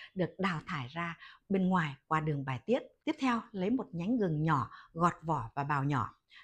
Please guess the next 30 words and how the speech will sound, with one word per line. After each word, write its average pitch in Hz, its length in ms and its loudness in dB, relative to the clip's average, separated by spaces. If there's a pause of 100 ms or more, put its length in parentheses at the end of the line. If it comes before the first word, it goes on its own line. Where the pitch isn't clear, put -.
(120)
Theo 262 140 2
Đông 254 160 6
y, 240 220 4 (100)
gừng 175 360 4
là 151 140 0
loại 143 240 -4
thảo 135 200 -4
dược 160 220 2 (100)
có 185 220 -2
vị 180 240 0
cay, 214 260 -4 (100)
tính 196 220 -2
ấm. 196 240 0 (360)
Đây 226 160 6
là 202 100 0
loại 165 240 -4
thảo 135 180 -6
dược 151 340 -4
được 165 180 -2
các - 120 -10
bác 208 160 -6
sĩ - 160 -10
khuyên 202 260 0
dùng, 165 240 2 (280)
nên 165 200 -2
bạn 156 180 0 (340)
dùng 156 340 0
khi 180 220 -4
mắc 196 320 -2
các 262 120 -8